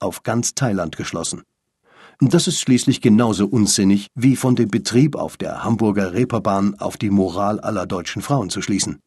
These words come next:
Nicht ganz unschuldig daran ist unsere Sensationspresse, die sich diesem Thema immer wieder mit Wonne widmet. Nun ist die Prostitution, obwohl in Thailand im Gegensatz zu Deutschland seit Jahrzehnten gesetzlich verboten und strafbar,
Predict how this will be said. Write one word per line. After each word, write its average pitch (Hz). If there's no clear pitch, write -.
Nicht 147
ganz 170
unschuldig 117
daran 127
ist -
unsere 123
Sensationspresse, 107
die 123
sich -
diesem 139
Thema 98
immer 143
wieder 101
mit 80
Wonne 107
widmet. 87
Nun 135
ist 139
die 139
Prostitution, 127
obwohl 110
in 98
Thailand 113
im 90
Gegensatz 98
zu 98
Deutschland 113
seit 95
Jahrzehnten 127
gesetzlich 113
verboten 110
und 90
strafbar, 104